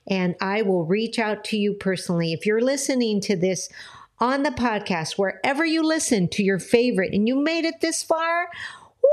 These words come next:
woo, gracias, gracias, gracias. I am so incredibly grateful for each and every one of you, my listeners.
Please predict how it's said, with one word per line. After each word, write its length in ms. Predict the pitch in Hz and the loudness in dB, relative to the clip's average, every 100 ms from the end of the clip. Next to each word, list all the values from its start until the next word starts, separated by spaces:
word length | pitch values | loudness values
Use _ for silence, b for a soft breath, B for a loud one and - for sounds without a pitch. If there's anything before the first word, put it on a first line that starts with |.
| 640 719 719 | 8 6 6
woo, 200 | 359 - | 4 0
gracias, 720 | - 214 220 247 262 269 320 - | 0 2 2 0 0 0 0 -2
gracias, 760 | - 208 208 208 233 208 208 | 0 2 0 -2 0 0 -2
gracias. 880 | - 190 175 175 - 180 165 - - b b b b | -2 0 0 -2 -4 -4 -6 -10 -12 b b b b
I 140 | - 233 | 0 0
am 220 | 262 262 | 0 0
so 640 | 247 - 233 214 214 226 226 | -2 0 2 4 2 2 0
incredibly 680 | 214 214 - 196 185 196 | -2 -2 0 0 2 0
grateful 600 | 190 185 170 - 175 165 B B - | 2 0 -2 -2 -4 -4 B B -4
for 220 | 214 226 | -2 0
each 300 | 254 269 277 | -2 -2 -2
and 160 | 285 254 | -2 0
every 260 | 226 202 226 | 2 2 2
one 240 | 196 185 | 2 2
of 140 | 175 | 0
you, 300 | 170 165 165 175 | 0 0 0 0
my 140 | 170 | 0
listeners. 720 | 156 156 - - 131 - - | 0 -2 -6 -10 -10 -12 -18